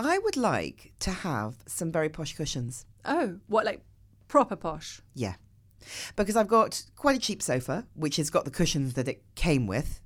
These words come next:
Speaker 1: on it. And all, every time I sit down, a feather sticks out into me. And they're the same colour as the sofa. And it,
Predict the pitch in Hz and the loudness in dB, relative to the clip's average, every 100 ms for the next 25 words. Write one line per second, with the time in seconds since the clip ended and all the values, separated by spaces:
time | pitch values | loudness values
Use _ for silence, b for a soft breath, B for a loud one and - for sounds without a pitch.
0 | - - 123 107 175 - - B B B | -12 0 0 2 -2 -2 -6 B B B
1 | B 170 170 196 190 170 240 254 208 - | B 2 4 4 6 6 6 2 -2 -2
2 | - 170 151 151 - 185 151 131 - - | -2 0 0 -2 -2 0 2 0 -6 -4
3 | 110 104 113 104 110 101 208 - - B | -2 -2 -2 -6 -6 -6 -8 -12 -20 B
4 | B B B B 196 180 175 202 196 254 | B B B B 4 4 4 2 2 2
5 | 233 214 180 160 160 - 151 - 147 - | 0 2 0 0 0 0 0 0 -2 -2
6 | 180 - | -4 -4